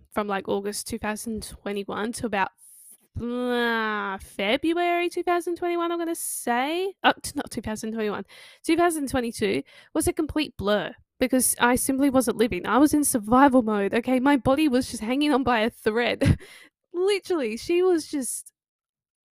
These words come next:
stressed to the max. And she, she was addicted. She was obsessed with exercise, could not take, take a day off. Might I add, she was,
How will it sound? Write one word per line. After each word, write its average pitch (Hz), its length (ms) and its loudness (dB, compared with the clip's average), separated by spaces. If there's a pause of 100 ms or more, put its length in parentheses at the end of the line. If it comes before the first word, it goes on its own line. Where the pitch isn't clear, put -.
(200)
stressed - 680 -6
to 359 80 -4
the 330 80 -2
max. 233 480 -4 (1200)
And 226 360 -2 (920)
she, 247 680 -2 (300)
she 247 280 -6
was 240 160 0
addicted. 202 480 -8
She 247 180 -6
was 226 380 -2
obsessed - 600 -4
with 294 160 -2
exercise, 233 540 -4
could - 160 -10
not 226 400 -2
take, 285 380 -6
take 254 200 -6
a 311 60 -4
day 247 240 -2
off. 214 400 -6 (500)
Might 214 200 0
I 208 100 0
add, 214 220 -2
she 262 160 -6
was, 247 280 -4